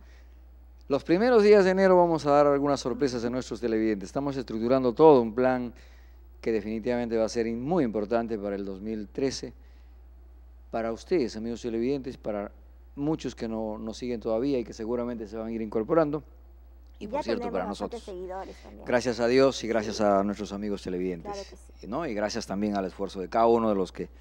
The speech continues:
Speaker 1: aportamos. Creo que una de las tareas que nosotros tenemos que impulsar para emprendedores con capacidades especiales es de decirle a la gente que no solo es tener discapacidad para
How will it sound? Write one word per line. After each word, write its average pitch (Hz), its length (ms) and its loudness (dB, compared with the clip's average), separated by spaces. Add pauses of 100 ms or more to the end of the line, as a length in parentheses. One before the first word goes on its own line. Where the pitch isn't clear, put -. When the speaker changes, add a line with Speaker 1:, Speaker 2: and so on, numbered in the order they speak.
(420)
Speaker 1:
aportamos. 95 640 -2 (280)
Creo 143 260 -2
que 127 140 -4
una 147 180 -2
de 151 80 -2
las 120 140 -8
tareas 139 400 -4
que - 80 -14
nosotros 120 260 -12
tenemos 127 320 -10
que 120 80 -12
impulsar 104 400 -6
para 113 160 -4
emprendedores 101 480 -6
con 113 100 -10
capacidades 101 480 -10
especiales 113 600 -10 (640)
es 131 100 -6
de 151 60 -2
decirle 151 320 -2
a 143 40 -2
la 127 100 -4
gente 143 480 -8
que 113 120 -10
no 151 200 -10
solo 151 280 -8
es 151 140 -6
tener 135 260 -10
discapacidad 127 680 -8
para 98 300 -8